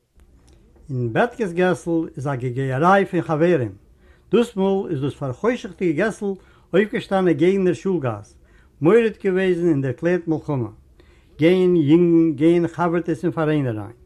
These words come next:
פילן זיי אלע, אז עס איז יונטף און גרייטן זיך שטארק צום טייאבנד.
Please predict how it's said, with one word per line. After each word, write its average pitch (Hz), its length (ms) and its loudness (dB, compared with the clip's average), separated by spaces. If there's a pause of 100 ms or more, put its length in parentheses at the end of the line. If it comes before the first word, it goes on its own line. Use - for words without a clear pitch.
(400)
פילן 208 340 -2
זיי 190 320 0
אלע, 180 420 0
אז 170 100 0
עס 160 160 -6
איז 139 120 -2
יונטף 185 540 -2
און 151 100 0
גרייטן 175 400 -4
זיך 170 200 -4
שטארק 180 420 -2
צום 151 220 -2
טייאבנד. 120 580 0